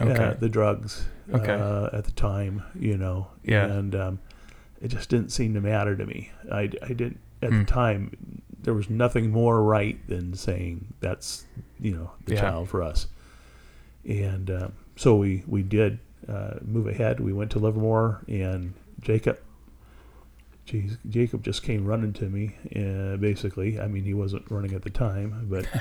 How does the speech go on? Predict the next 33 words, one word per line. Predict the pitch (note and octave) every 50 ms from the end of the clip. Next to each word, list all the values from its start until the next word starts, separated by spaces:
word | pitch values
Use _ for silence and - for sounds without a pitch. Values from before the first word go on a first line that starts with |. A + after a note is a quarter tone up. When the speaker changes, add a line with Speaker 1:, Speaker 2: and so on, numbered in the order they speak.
| - - C3
Speaker 1:
<laughs> | - - - -
How | - - C3+ B2+
old, | A#2+ B2+ B2+
Speaker 2:
uh, | A#2+ -
Speaker 1:
how | - A#2+
old | A#2+ B2 A#2+
was | A#2+ A#2 A2 G#2+
he | A2 G#2+
Speaker 2:
about | A2 G#2+
Speaker 1:
when | G#2+ G#2+
Speaker 2:
eight | G#2 -
Speaker 1:
you | - G2+
Speaker 2:
months, | F#2+ F#2 F#2+ - - - - - -
about | C3 B2+ -
Speaker 1:
Okay. | - A2
Speaker 2:
eight | G#2
months, | F#2+ F#2 F#2+ - - - -
but | - G#2+
he | G#2+
was | G#2 G2+
close. | - - - A2 G#2 G2 G2 - - - -
Speaker 1:
Got | - A#2 A2 G#2+ -
it. | - - -
Speaker 2:
He | - - B2
was | G#2+ G2+
starting | - - B2 A2+ - - - G2
to | F#2
try | - A2+ F#2+
and | F2+ F2+
get | F#2+ F#2+ F#2+
up, | F#2 F#2 - - - - - - - - -
and, | - G#2 G2 F#2+ F#2 F#2 F#2 F2+
uh, | F#2 F#2 F2+ F2 F2+